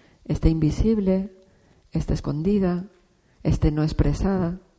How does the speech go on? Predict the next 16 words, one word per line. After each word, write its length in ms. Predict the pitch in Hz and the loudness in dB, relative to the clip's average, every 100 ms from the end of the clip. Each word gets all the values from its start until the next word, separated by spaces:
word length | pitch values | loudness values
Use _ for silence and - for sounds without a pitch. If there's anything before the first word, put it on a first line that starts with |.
| _ _ _ _ _ _ _ _ _ _ _ _ _ - | _ _ _ _ _ _ _ _ _ _ _ _ _ -2
Y 80 | |
eso 140 | 170 240 | 0 2
requiere 380 | 247 - 147 131 | 2 4 2 4
creatividad. 720 | - 127 143 131 120 190 185 - - - _ _ _ _ _ _ _ _ _ _ _ _ _ | 2 2 2 0 2 0 -2 -6 -10 -16 _ _ _ _ _ _ _ _ _ _ _ _ _
La 100 | 170 | 0
programación 880 | - 139 131 135 - 151 196 233 226 - - | 2 2 0 4 4 4 0 -4 -10 -18 6
requiere 540 | 131 - 185 202 185 | 8 8 2 2 2
que 100 | - | 0
seamos 440 | 147 135 131 131 139 | 0 0 0 -2 -2
creativos. 760 | - 135 131 139 139 131 - - _ _ _ _ _ _ - | 0 0 2 2 2 -2 -6 -16 _ _ _ _ _ _ -6
No 140 | - | 0
podemos 580 | 151 147 175 175 139 - - _ - | 2 4 2 0 -2 -6 -20 _ -2
crear 280 | - 147 151 | 4 6 6
un 100 | 151 | 2
nuevo 260 | 147 147 | 2 2
programa 640 | 147 143 143 160 165 185 | 2 0 2 2 2 0